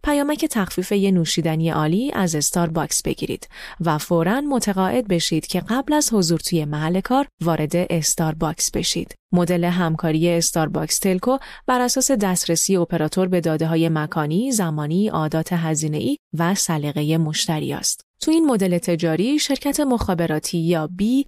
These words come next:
و کسب و کار سنتی بی، داده‌های کاربران یعنی سی رو برای دسته‌بندی کاربران و ارائه خدمات شخصی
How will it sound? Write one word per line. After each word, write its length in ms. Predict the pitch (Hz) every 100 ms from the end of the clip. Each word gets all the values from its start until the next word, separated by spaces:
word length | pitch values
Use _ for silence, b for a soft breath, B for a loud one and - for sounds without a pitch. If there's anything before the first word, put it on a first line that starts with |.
| _
و 220 | 170 175
کسب 320 | 170 170 -
و 40 | 170
کار 280 | - 185 170
سنتی 640 | - 165 156 156 - 156
بی، 460 | 180 180 202 247 294 B B -
داده‌های 540 | 202 196 196 254 311 -
کاربران 640 | 220 180 165 160 156 147
یعنی 340 | 156 151 156
سی 320 | 180 - 269 269
رو 160 | 269 - -
برای 400 | 196 214 262 320 -
دسته‌بندی 800 | 202 175 - 165 156 156 160 147
کاربران 640 | - 160 160 156 190 285
و 180 | 240 196
ارائه 380 | 302 302 247 220
خدمات 640 | 208 190 175 165 156 - 151
شخصی 640 | - 151 147 - 165 151